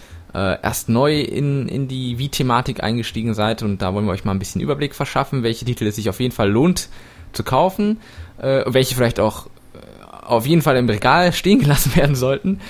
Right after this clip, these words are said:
Und, äh, wir möchten euch noch zudem einen kleinen Ausblick geben auf das restliche Jahr, welche Spiele-Highlights uns da erwarten werden und, äh, auch die, die Anfang nächsten Jahres kommen werden.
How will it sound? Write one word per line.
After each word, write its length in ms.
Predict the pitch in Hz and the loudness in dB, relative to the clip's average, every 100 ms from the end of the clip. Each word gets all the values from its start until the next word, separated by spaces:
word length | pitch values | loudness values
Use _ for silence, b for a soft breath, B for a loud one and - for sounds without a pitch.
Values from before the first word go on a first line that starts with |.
| B B B - | B B B -2
Und, 380 | 135 143 151 139 | 2 2 2 0
äh, 160 | 139 | 0
wir 80 | 151 | 2
möchten 220 | 196 - | 2 2
euch 160 | 156 160 | -2 0
noch 180 | 151 - | -2 0
zudem 500 | 180 175 160 156 151 | -4 0 0 0 0
einen 200 | 135 135 | 0 2
kleinen 180 | 135 | 0
Ausblick 460 | - - 170 - 143 | 0 -2 -2 -4 -4
geben 260 | 143 139 - | -2 -2 -2
auf 220 | - 147 | -4 -4
das 280 | - 131 - | -2 -4 -2
restliche 480 | 120 - - 135 127 | -4 -4 -8 -6 -2
Jahr, 420 | 107 110 127 123 | 0 0 0 0
welche 480 | 123 151 - 143 139 B B B | -2 -2 0 0 0 B B B
Spiele-Highlights 880 | - 135 151 131 120 127 127 120 - | -10 -6 -2 0 0 0 0 -2 -4
uns 280 | - 123 - | -2 -2 0
da 140 | 117 - | -2 0
erwarten 560 | 104 101 110 - 135 | 0 0 -2 -2 -4
werden 380 | 127 131 131 127 | -2 -2 -2 -4
und, 300 | - 117 110 | -2 -2 -2
äh, 160 | 101 104 | -2 0
auch 260 | - 110 | 0 -2
die, 260 | - 113 113 | -4 -6 -6
die 280 | 110 107 - | -4 -6 -4
Anfang 440 | - 123 127 107 101 | 0 0 0 -2 0
nächsten 340 | 98 - 95 | -2 -4 -4
Jahres 380 | 92 95 95 - | -2 -2 -6 -8
kommen 340 | - 101 98 | -6 -4 -4
werden. 400 | 98 98 113 135 | -4 -4 -4 -4